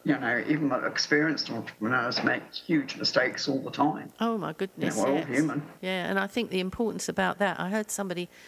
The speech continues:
Speaker 2: a speaker a few weeks ago, who w-, kept on mentioning about failure, fa-, failure this, failure that,
Speaker 1: Mm.
Speaker 2: and I just thought,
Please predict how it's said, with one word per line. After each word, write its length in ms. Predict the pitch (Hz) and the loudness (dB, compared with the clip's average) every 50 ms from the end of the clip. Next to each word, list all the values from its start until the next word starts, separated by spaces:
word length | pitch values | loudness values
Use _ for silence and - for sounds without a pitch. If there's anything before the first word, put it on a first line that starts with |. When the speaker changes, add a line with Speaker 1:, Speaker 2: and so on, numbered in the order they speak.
| - - - | -20 -12 -10
Speaker 2:
a 60 | 196 | -10
speaker 420 | - - - 208 196 190 - 185 175 | -10 -6 -4 -4 -4 -4 -4 -6 -6
a 80 | 170 | -6
few 280 | - - - 196 190 180 | -6 -6 -6 -4 -4 -2
weeks 320 | 196 208 196 - - - | -2 -4 -4 -6 -8 -10
ago, 280 | 180 - - 156 160 156 - - - - - - - - | -10 -8 -8 -8 -10 -10 -12 -16 -20 -20 -20 -20 -20 -8
who 680 | - 202 190 185 190 185 190 185 180 170 - - 175 - | -4 -2 0 0 0 0 0 -2 -2 -4 -6 -8 -10 -12
w-, 340 | - 185 180 170 175 180 - - - - - | -10 -10 -10 -6 -6 -6 -8 -10 -14 -16 -16
kept 320 | - - 247 254 269 - 233 | -10 -8 -8 -8 -6 -4 -4
on 140 | 220 208 | -2 -2
mentioning 420 | 202 202 196 226 - - 185 180 175 | -2 -4 -4 -4 -6 -8 -6 -6 -6
about 280 | 170 185 180 175 - - | -4 -4 -4 -4 -4 -8
failure, 580 | - - 220 220 214 214 208 185 160 143 147 | -6 -4 -2 0 0 0 0 0 -2 -2 -4
fa-, 300 | - - - 202 196 196 - | -6 -6 -6 -4 -4 -4 -6
failure 400 | - - - 214 226 220 214 202 180 | -8 -6 -4 -2 0 0 0 -2 -2
this, 260 | 180 165 160 - - | -4 -4 -4 -6 -6
failure 320 | - 208 214 208 202 175 | -4 -4 -2 0 2 4
that, 180 | 143 143 143 135 | 4 4 4 2
Speaker 1:
Mm. 40 | 156 | 0
Speaker 2:
and 80 | 190 208 | -2 -4
I 60 | 208 | -2
just 220 | 220 226 - - | -4 -4 -4 -2
thought, 140 | - 220 208 | -2 -4 -4